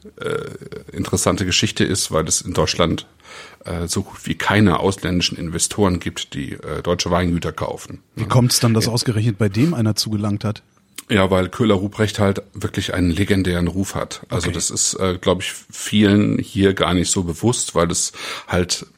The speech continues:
Speaker 1: auch kein Weingut ist, was sich so in den Vordergrund drängt oder
Speaker 2: Ja.
Speaker 1: was Marketing machen würde und so. Die, die mussten das nicht, ja, und die m-, müssen's, glaub ich, bis heute nicht. Also es sind,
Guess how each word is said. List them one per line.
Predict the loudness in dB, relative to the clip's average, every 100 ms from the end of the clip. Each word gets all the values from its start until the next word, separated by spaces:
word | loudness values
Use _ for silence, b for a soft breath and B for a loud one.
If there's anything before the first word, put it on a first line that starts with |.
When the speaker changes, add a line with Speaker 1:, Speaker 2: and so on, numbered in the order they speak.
| -6
Speaker 1:
auch | -4 -2
kein | 0 2 2
Weingut | 2 0 0 -2
ist, | -2 -2 -2
was | -2
sich | -2
so | 0
in | 0
den |
Vordergrund | 0 2 2 2 2 0 2
drängt | 2 2 0 -2
oder | 0
Speaker 2:
Ja. | 0
Speaker 1:
was | -2 -6 B B B
Marketing | 2 2 2 -2 0 2
machen | 2 2 2
würde | 2 0
und | -2 -2
so. | -2 -2
Die, | -4 B B B -12
die | 0
mussten | 4 4 4 2
das | 2 -2
nicht, | -2 -8 -10 -14 -8
ja, | -6 -6
und | -8 -8
die |
m-, | -6 -6
müssen's, | -4 2 2 2 2
glaub | 2 2
ich, | 0
bis | 0 2
heute | 2 0
nicht. | -4 -4
Also | -2 -2
es |
sind, | 0 -2